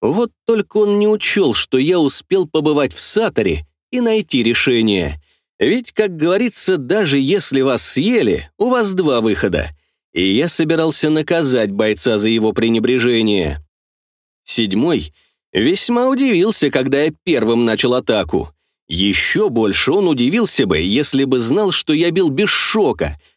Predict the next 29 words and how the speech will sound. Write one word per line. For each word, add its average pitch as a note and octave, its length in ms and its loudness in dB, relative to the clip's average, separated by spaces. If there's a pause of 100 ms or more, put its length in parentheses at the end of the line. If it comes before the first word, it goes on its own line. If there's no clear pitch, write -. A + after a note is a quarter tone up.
(120)
поскольку C#3+ 460 0
ещё D#3 300 2
не G3 140 2
мог D#3+ 300 0
поддерживать B2 760 0
технику B2+ 440 0
в - 100 -8
каждой B2+ 400 0
атаке. G#2 580 -2 (400)
Но G#2 180 0
сам D#3+ 360 -2
спецназовец G#2 880 -2
после A#2+ 380 0
наших A#2 360 0
прошлых B2 440 -2
поединков A#2+ 760 0 (300)
принимал F#3 600 0
каждый D3+ 400 0
удар E3+ 320 0
только G#3 400 0
на G3+ 120 0
покров. A#2 640 -2 (540)
И G#2 120 0
это D2+ 380 -4 (200)
стало G3+ 340 -4
его D#3+ 280 2
ошибкой. E2+ 640 -2 (400)
Да, G#3 320 -2
поначалу B2+ 760 0